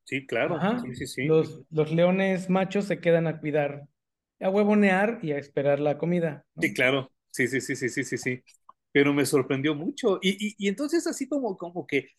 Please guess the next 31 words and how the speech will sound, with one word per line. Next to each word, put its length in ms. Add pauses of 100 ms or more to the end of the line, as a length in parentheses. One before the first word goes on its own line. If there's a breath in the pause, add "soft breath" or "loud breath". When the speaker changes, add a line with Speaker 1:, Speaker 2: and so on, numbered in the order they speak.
(120)
Speaker 1:
en 140
el 140
transcurso 540
de 100
este 200
crecimiento 680
de 120
Tarzán, 560 (400)
te 140
dan 180
a 20
entender 360
varias 300
cosas 300
que 100
se 200
convierten 560
en, 220
en 160
la 80
imaginería 720
que 100
nosotros 400
tenemos 540 (440)
del 200
Tar-, 220
de 60
este 180
Tarzán 440
pop, 320
¿no? 300